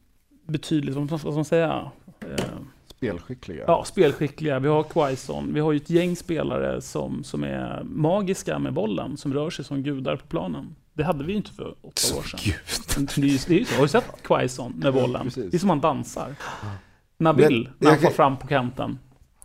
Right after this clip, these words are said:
Speaker 3: Nu, nu börjar, nu börjar det gå upp för mig, nu när jag får sitta och göra ett podcastavsnitt med dig, att du som jobbar med, eh, liksom, objektivitetens, eh,
Speaker 1: Opartiskheten,
Speaker 3: vagga,
Speaker 1: ja.
Speaker 3: Sveriges Radio. Alltså, du får ju leva ut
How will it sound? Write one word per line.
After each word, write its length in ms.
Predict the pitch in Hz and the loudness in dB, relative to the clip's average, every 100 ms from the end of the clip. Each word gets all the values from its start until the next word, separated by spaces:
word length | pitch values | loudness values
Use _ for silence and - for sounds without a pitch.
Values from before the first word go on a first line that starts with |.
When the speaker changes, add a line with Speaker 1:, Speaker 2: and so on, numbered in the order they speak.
| - - - - | -20 -20 -10 4
Speaker 3:
Nu, 260 | 151 190 | 8 8
nu 180 | 175 180 | 10 8
börjar, 320 | 185 220 214 185 | 12 12 10 8
nu 180 | 180 | 6
börjar 260 | 208 214 208 | 10 12 12
det 280 | 185 170 160 | 12 10 10
gå 120 | 151 | 10
upp 200 | 208 208 | 8 8
för 140 | - | 4
mig, 160 | 110 110 | 6 6
nu 180 | 117 147 | 6 4
när 100 | 147 | 6
jag 160 | 131 | 4
får 180 | 127 - | 2 -2
sitta 260 | 113 131 143 | 0 4 6
och 60 | |
göra 340 | 143 139 127 151 | 8 8 8 4
ett 160 | 135 | 0
podcastavsnitt 720 | - 123 - 107 101 117 151 - | 0 0 0 -4 -2 -2 -2 0
med 220 | 92 92 | -2 -2
dig, 140 | 110 - | -6 -4
att 320 | - 117 - - - | 0 0 0 -8 -2
du 300 | 117 147 139 | 4 4 6
som 380 | - 135 131 - - _ _ _ _ - | 4 4 4 -2 -18 _ _ _ _ -2
jobbar 580 | 131 156 120 117 156 | 4 6 4 4 4
med, 460 | 151 131 117 113 104 | 6 6 6 6 4
eh, 140 | 113 | 4
liksom, 540 | 104 98 117 107 101 101 | 2 0 2 2 2 0
objektivitetens, 1500 | - 117 110 - 117 117 139 151 135 120 107 101 - - - | 0 2 2 2 2 2 4 4 4 2 2 2 0 0 2
eh, 340 | 107 101 92 | 2 2 0
Speaker 1:
Opartiskheten, 840 | 185 104 175 139 151 131 180 170 - | 0 4 4 8 8 10 8 10 8
Speaker 3:
vagga, 160 | 139 131 | 6 4
Speaker 1:
ja. 200 | 156 170 - 113 117 - | 4 4 2 -4 -4 -8
Speaker 3:
Sveriges 320 | - 139 131 | 2 6 6
Radio. 380 | 147 180 135 104 | 8 8 8 4
Alltså, 300 | 98 110 113 | 0 0 2
du 160 | 139 170 | 6 8
får 180 | 180 170 | 10 10
ju 100 | 165 | 12
leva 280 | 165 151 | 12 10
ut 460 | 151 190 156 117 - | 8 6 4 -2 -4